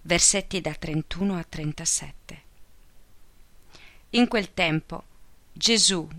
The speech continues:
uscito dalla regione di Tiro, passando per Sidone, venne verso il mare di Galilea, in pieno territorio della Decapoli. Gli portarono un sordo muto e lo pregarono di imporgli la mano.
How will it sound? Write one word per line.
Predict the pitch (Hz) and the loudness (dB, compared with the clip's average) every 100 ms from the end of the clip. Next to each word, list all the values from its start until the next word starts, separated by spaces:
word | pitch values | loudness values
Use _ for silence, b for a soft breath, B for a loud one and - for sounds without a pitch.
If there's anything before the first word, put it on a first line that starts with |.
| - | -14
uscito | - 165 - 220 202 190 | 0 10 12 12 8 2
dalla | 175 165 165 | 2 2 0
regione | 165 156 175 175 | 0 0 2 2
di | 151 160 | 0 -6
Tiro, | - 160 156 156 - b b b b | -6 -4 -2 -4 -10 b b b b
passando | 196 - - 220 226 190 | 4 6 8 8 8 4
per | - 190 185 | 0 2 6
Sidone, | - 196 185 190 196 185 - - | 6 4 2 4 4 2 0 -2
venne | 190 185 196 175 | 4 6 6 6
verso | 170 175 - 190 | 4 4 4 2
il | 175 | 2
mare | 170 160 175 156 | 0 0 -4 -4
di | 165 | -4
Galilea, | 160 160 175 156 147 151 143 | -4 -4 -2 -2 -4 -6 -6
in | 156 165 | -2 0
pieno | - 180 175 160 | 0 0 2 2
territorio | - 165 170 180 160 147 165 160 | 0 -6 -6 -6 -6 -4 -4 -6
della | 147 147 147 | -6 -6 -8
Decapoli. | 151 - 131 - 147 147 151 - b b b b b b b b b b | -8 -10 -12 -12 -14 -14 -16 -20 b b b b b b b b b b
Gli | 190 220 | -2 0
portarono | 247 240 262 262 226 208 | 2 2 2 6 6 8
un | 202 | 6
sordo | - 226 220 180 190 | 6 4 0 0 0
muto | 170 170 - 160 - - - | 2 0 -4 -8 -8 -18 -8
e | 165 | 0
lo | 180 | 0
pregarono | 190 214 185 165 185 196 190 | 0 -2 -2 -4 0 2 2
di | 175 | 2
imporgli | 175 - 165 156 165 170 | 0 -2 -6 -6 -8 -6
la | 156 | -6
mano. | 151 147 156 160 | -6 -6 -8 -10